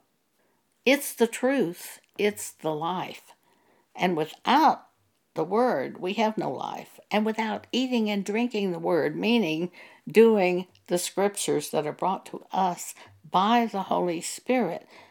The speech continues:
for every time we do a scripture that God shows us, we are recreated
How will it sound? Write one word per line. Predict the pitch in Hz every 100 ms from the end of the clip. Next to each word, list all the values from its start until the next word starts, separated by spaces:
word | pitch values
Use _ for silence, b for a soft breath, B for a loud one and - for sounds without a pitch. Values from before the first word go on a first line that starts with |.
| B
for | - 196 -
every | 262 285 277
time | 269 262 254 214
we | 220 190
do | 220 277 226 147 147 151 - _
a | - 185
scripture | - - 311 - - - -
that | 185 202 - -
God | 190 196 185
shows | - 185 294 -
us, | - - - - _ b b b b
we | - 294 294
are | 208 196
recreated | 175 185 269 311 - 185 170 - - 226 208 156 165